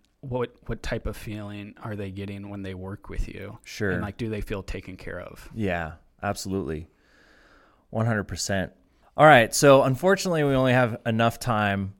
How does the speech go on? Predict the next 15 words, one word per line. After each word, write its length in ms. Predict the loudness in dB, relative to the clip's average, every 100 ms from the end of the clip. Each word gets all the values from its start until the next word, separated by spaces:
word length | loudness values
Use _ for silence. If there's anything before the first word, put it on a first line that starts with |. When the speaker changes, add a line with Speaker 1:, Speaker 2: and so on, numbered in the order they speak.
| -8
Speaker 2:
for 160 | -2
one 140 | 2 4
more 160 | 2
question. 680 | 2 0 0 -4 -6 -6 -10 _ -4
I 80 |
feel 220 | -2 2 4
like 180 | 4 0
we 120 | -2
could 340 | -2 -4 -8
chat 400 | -4 2 4 4 2
all 180 | 0
day 180 | 2 0
about 280 | 0 0 -2
this 140 | -4 -8
stuff. 480 | -4 -4 -4 -8